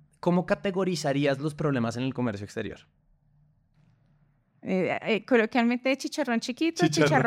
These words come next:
Speaker 2: chicharrón con
Speaker 1: dice.
Speaker 2: pelo y
Speaker 1: <laughs>
Speaker 2: todo el cuento. Em, hay, hay problemas muy sencillos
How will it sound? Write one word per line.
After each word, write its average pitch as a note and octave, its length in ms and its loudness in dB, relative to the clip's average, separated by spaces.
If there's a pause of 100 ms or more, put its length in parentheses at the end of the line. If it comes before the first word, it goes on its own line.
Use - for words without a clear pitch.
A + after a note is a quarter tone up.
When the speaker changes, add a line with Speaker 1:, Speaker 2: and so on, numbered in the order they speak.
(100)
Speaker 2:
chicharrón - 40 4
con - 120 2
Speaker 1:
dice. A#3 100 -4
Speaker 2:
pelo C4 400 4
y A3+ 760 0
Speaker 1:
<laughs> - 60 -8
Speaker 2:
todo G#3+ 100 4
el G#3 160 2
cuento. F#3 400 -2 (680)
Em, A#3+ 340 0 (420)
hay, C#4 240 6
hay C#4 100 4
problemas D#4+ 560 2
muy D#4 140 0
sencillos D4+ 800 -4